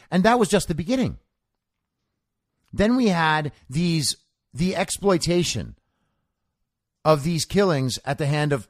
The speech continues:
at the hands of police. And it was made into a racial issue with no accounting of what actually happened in the situation. No facts. We weren't given those by the media.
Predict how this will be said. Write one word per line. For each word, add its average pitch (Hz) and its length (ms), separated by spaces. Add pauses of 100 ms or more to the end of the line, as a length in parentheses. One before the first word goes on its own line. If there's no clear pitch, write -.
(140)
at 143 140
the 151 80
hands 139 220
of 135 120
police. 160 520 (480)
And 170 80
it 175 40
was 135 140
made 139 180
into 139 220
a 151 60
racial 160 420
issue 87 340 (1400)
with 180 160
no 247 180
accounting 151 500
of 117 100
what 123 160
actually 120 380
happened 104 400
in 104 100
the 98 80
situation. 85 840 (760)
No 226 200
facts. 120 600
We 180 100
weren't 214 220
given 123 200
those 110 200
by 104 200
the 95 80
media. 98 500